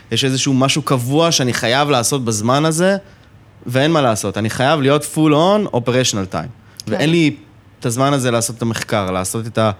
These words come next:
Speaker 1: את ה-Q A, ללמוד עכשיו איזשהו כלי חדש. אז באמת זה, זה, זה מאוד מאוד משנה. אחרי שהבנת בעצם, אה,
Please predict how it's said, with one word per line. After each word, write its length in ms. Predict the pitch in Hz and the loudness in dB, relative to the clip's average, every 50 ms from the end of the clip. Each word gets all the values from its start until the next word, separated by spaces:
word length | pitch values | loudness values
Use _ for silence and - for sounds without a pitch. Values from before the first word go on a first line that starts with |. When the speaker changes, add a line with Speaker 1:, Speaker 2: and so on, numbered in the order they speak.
| - - - - - | -14 -20 -20 -8 -8
Speaker 1:
את 100 | 113 - | -6 -4
ה-Q 140 | 120 - - | -4 -6 -2
A, 40 | 123 | 0
ללמוד 840 | 127 131 120 113 110 110 113 117 117 120 120 131 139 147 151 147 131 | 2 4 4 4 2 2 0 0 0 2 2 4 4 4 4 4 2
עכשיו 300 | 120 - - 123 110 110 | 0 -2 -2 -4 -2 -2
איזשהו 320 | 113 113 - - 120 104 | -2 -2 -2 -4 -6 -6
כלי 160 | - 123 123 | -4 -4 -4
חדש. 580 | 123 - 120 113 117 110 95 85 - - - - - - - - - - - - | -2 -2 -2 0 0 0 -2 -2 -4 -10 -12 -14 -20 -20 -20 -20 -20 -20 -12 -4
אז 300 | - 107 110 107 107 - - | -2 0 0 0 -2 -6 -8
באמת 340 | - 113 120 131 156 175 170 | -2 0 0 2 2 2 2
זה, 100 | 156 151 | 0 2
זה, 240 | 143 147 139 135 127 - - - - - - | 2 4 4 2 2 0 -6 -12 -12 -8 -4
זה 160 | 117 113 123 | -2 0 2
מאוד 240 | 123 120 135 156 151 | 2 4 4 4 4
מאוד 180 | 147 143 147 | 4 2 2
משנה. 500 | 143 123 110 - - 104 104 117 143 196 233 - - - - - - - - - - - | 2 2 0 0 0 0 0 0 0 0 -2 -6 -10 -18 -20 -20 -20 -20 -20 -20 -10 -6
אחרי 260 | - - - 147 190 | -6 -4 0 0 2
שהבנת 460 | 202 - 220 185 160 175 180 190 180 | 2 2 2 2 2 2 2 2 2
בעצם, 580 | 196 180 151 135 143 147 - - 165 151 127 110 | 0 2 2 2 2 2 2 0 0 2 2 2
אה, 240 | 107 101 98 101 98 | 0 0 0 0 -2